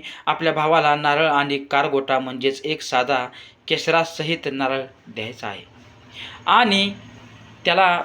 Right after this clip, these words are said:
वरती काळा किंवा लाल करगोटा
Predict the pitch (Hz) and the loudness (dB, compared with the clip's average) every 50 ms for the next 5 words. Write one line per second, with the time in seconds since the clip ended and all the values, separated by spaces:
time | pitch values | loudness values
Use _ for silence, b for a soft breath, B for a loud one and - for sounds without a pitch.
0 | - - 160 143 160 165 165 165 190 190 175 160 175 - - 165 160 165 175 175 | -6 -8 0 2 2 2 2 2 2 2 2 2 0 0 2 2 4 6 4 4
1 | 170 - 170 156 160 156 147 143 139 147 160 165 151 131 - - - - _ - | 2 0 0 2 4 4 4 4 4 4 4 4 2 0 -2 -4 -16 -20 _ -20
2 | _ _ - - - - _ _ _ _ _ _ _ _ _ _ _ - - - | _ _ -18 -18 -18 -18 _ _ _ _ _ _ _ _ _ _ _ -12 0 2
3 | 202 226 240 202 185 - - 135 113 | 6 6 8 8 6 6 6 2 0